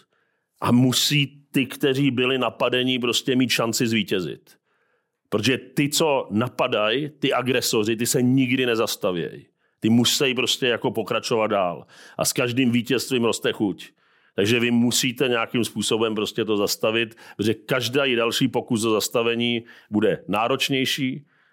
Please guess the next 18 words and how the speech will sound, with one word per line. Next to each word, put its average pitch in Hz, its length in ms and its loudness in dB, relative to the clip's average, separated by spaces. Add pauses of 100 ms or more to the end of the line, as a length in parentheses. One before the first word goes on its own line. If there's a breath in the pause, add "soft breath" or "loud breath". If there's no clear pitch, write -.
(100)
eh, 104 180 2
bude 104 280 0
zdlouhavější, 123 960 0
bude 110 220 2
dražší 107 540 0
a 107 40 0
bude 107 160 0
stát 104 320 -2
více 110 320 -2
civilních 113 420 -2
obětí 107 420 -2
a 104 40 2
už 101 160 -2
je 101 80 0
jedno, 92 180 0
na 90 100 -4
který 85 220 -8
straně. 53 320 -12